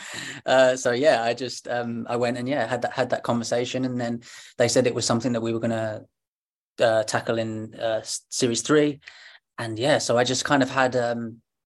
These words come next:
yeah, I think that it was just, it was one of excitement. It was one of wow. And, and almost like,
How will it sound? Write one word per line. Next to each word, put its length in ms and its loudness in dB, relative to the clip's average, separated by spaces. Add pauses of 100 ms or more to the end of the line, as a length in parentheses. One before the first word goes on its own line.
(220)
yeah, 320 4
I 40 2
think 220 0
that 80 0
it 80 -2
was 180 -2
just, 280 -4
it 60 -2
was 120 -2
one 160 4
of 100 4
excitement. 600 0
It 80 -10
was 180 -8
one 160 2
of 200 0
wow. 400 4
And, 220 0
and 120 2
almost 340 0
like, 180 0